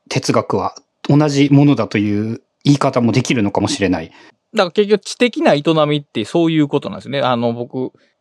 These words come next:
Speaker 2: えー、本の中に書いたかな。その、考えるとは考え続けることだっていうふうに書いたんですけど、その、継続が知的な営みって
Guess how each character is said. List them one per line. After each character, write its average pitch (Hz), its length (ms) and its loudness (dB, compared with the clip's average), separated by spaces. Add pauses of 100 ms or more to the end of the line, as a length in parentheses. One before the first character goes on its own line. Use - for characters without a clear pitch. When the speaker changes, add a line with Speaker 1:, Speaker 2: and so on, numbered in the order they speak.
(140)
Speaker 2:
え 113 260 -8
ー、 - 20 -12
本 147 260 -4
の 95 60 -8
中 95 140 -4
に 104 40 -6
書 107 60 -6
い 101 40 -4
た 104 60 -2
か 95 80 -2
な。 127 140 -6
そ 120 100 -14
の、 107 140 -8
考 202 360 0 (140)
え 185 60 4
る 190 80 2
と 196 120 4
は - 20 0
考 151 380 0
え 143 40 0
続 139 200 -6
け 139 120 0
る 135 80 -4
こ 131 80 -4
と 120 100 -4
だ 113 120 0
っ - 60 -4
て - 140 -10
い 95 140 -4
う 92 60 -6
ふ - 40 -10
う 98 80 -6
に 87 260 -12
書 104 100 -6
い 92 40 -8
た 98 120 -4
ん 95 40 -8
で 98 60 -12
す - 80 -20
け - 100 -16
ど、 104 240 -10 (400)
そ 151 160 2
の、 135 280 0
継 247 220 4
続 220 460 6
が 208 280 2 (760)
知 - 100 -14
的 160 180 -2
な 175 80 2
営 110 80 -2 (240)
み 113 120 -4
っ - 40 -12
て - 340 -8